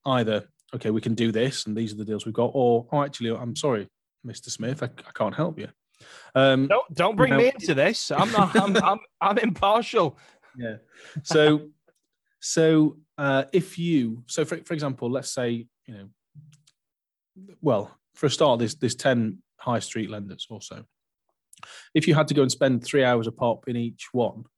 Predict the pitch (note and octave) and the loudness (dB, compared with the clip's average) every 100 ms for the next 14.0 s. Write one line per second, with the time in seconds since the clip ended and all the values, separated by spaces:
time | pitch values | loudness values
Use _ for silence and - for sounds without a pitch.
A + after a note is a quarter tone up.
0 | _ _ _ _ _ _ _ - A#2+ - | _ _ _ _ _ _ _ -6 -4 2
1 | C#3+ C3 C#3 B2 G#2+ - B2+ C#3 - C#3 | 2 2 0 -2 -4 -4 -2 -4 -6 -6
2 | B2+ D3 F#3+ F3+ D3+ - G#2+ A#2 C3 _ | -4 0 -2 -2 -4 -4 -2 -2 -6 _
3 | _ _ _ _ A#2 A#2 A2 A2+ A#2+ _ | _ _ _ _ -6 -4 -4 -6 -14 _
4 | _ _ - B2+ A#2+ A2+ - - D#3+ - | _ _ -10 -2 -2 -2 -10 -4 -4 -4
5 | D3 D3 D3 C3 B2 B2+ A2+ G#2 A#2+ _ | -6 -2 0 0 0 2 2 0 -6 _
6 | F3 - _ _ - B2+ C3 B2 A#2+ A#2 | -8 -8 _ _ -6 -2 0 0 -2 -4
7 | A2+ G#2 - _ _ - _ C3 A#2+ A#2 | -4 -8 -14 _ _ -20 _ -2 0 2
8 | C3 B2+ - F#3+ E3 D3+ C#3 C#3+ C#3 C3 | 0 -2 2 4 4 4 2 2 0 2
9 | C#3 C#3+ C#3 B2 B2+ A#2+ A#2+ A#2+ A#2+ A#2+ | 2 -2 -4 -8 -4 -4 -4 -4 -2 0
10 | A2+ B2+ A#2 G#2 G#2 A#2+ A#2 _ _ _ | 0 -2 -4 -10 -16 -16 -16 _ _ _
11 | _ _ _ _ B2 A#2+ A#2+ A#2+ A#2+ C#3 | _ _ _ _ -2 2 2 2 0 -2
12 | - - F3 D3 C#3 C3 - C3 B2 C3 | 0 4 4 4 0 0 0 0 0 0
13 | A#2+ G#2 A#2+ B2+ - B2 C3 B2 A#2+ | -2 -4 -8 -8 -8 -2 0 2 0